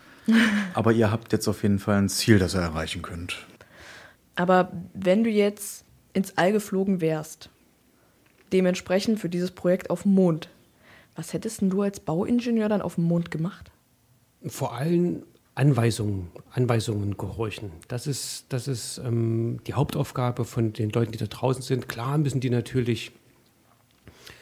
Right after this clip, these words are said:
Speaker 3: ähm, sehr gut ausgebildet sein, je nachdem, ob ich jetzt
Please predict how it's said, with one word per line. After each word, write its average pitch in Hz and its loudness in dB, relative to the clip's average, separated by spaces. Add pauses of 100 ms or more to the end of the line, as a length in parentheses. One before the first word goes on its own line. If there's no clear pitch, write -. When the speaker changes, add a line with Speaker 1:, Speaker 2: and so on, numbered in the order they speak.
(380)
Speaker 3:
ähm, 110 -4
sehr 139 2
gut 143 2
ausgebildet 139 2
sein, 143 0
je 117 -2
nachdem, 131 2 (140)
ob 120 -6
ich 107 -4
jetzt - -8